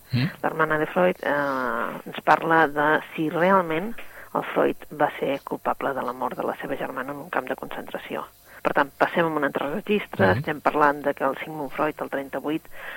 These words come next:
Speaker 2: va aconseguir un salvoconduit per fugir, per fugir de, dels nazis, i clar, se n'havia d'emportar algunes persones del seu entorn. Llavors fa una llista d'uns quants noms, però és que entre la llista hi ha el seu gos.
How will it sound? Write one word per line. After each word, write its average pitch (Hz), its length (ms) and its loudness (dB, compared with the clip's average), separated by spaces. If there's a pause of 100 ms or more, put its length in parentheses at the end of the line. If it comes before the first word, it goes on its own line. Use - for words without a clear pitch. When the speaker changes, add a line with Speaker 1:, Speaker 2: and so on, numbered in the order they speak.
(160)
Speaker 2:
va 151 60 2
aconseguir 147 580 -4
un 147 320 -6
salvoconduit 160 640 2 (580)
per 156 140 2
fugir, 196 460 -2 (420)
per - 120 -6
fugir 127 420 -8
de, - 100 -6 (540)
dels - 180 -6
nazis, 220 380 0 (560)
i 190 100 -2
clar, 151 320 4 (180)
se - 60 -4
n'havia 160 260 4
d'emportar 160 560 2
algunes 151 400 2
persones 139 420 -4
del 135 200 -4
seu 131 140 -2
entorn. 123 360 -2 (600)
Llavors 143 260 -2
fa 165 120 -2
una 151 140 -2
llista 220 500 -2 (580)
d'uns 123 480 -6
quants 143 240 -4
noms, 208 320 4 (600)
però - 120 -2
és - 60 -4
que - 80 -4
entre 151 240 -2
la 135 80 2
llista 139 320 -6
hi 170 80 -4
ha 170 40 -2
el - 100 -6
seu 135 160 0
gos. 139 220 2